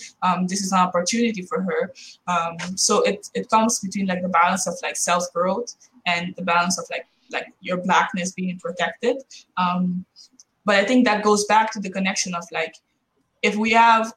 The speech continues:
our own spaces where people can do their internships, where people can have access to these things,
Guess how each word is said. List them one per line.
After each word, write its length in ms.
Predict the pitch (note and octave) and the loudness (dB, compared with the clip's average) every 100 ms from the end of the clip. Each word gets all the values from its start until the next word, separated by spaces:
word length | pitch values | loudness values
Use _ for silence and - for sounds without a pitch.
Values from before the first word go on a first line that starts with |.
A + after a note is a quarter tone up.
| _ | _
our 300 | G3 F#3 - - | 0 0 -2 -6
own 540 | G3+ G#3 G#3+ G#3 F#3+ - _ _ _ | -6 -2 -2 -2 -4 -8 _ _ _
spaces 880 | - - G3+ G#3+ - - - - - - | -12 -6 -4 -4 -6 -8 -6 -8 -10 -14
where 140 | F3+ | -10
people 260 | G3 F#3+ F#3 | -8 -8 -10
can 160 | F3 | -10
do 140 | F3 E3+ | -10 -6
their 140 | E3 | -4
internships, 640 | F#3 F#3+ - F#3 - - - | -2 -4 -4 -8 -6 -8 -8
where 80 | E3+ | -6
people 240 | F3 F#3 | -4 -4
can 260 | F3+ E3+ F3 | -4 -4 -2
have 240 | F#3 F3+ - | 0 0 2
access 400 | F#3+ F#3+ G3 F#3+ | 0 0 -2 -4
to 80 | - | -4
these 240 | F#3 F#3 - | -4 -2 -2
things, 400 | G#3 B3+ C4+ | -2 -2 -4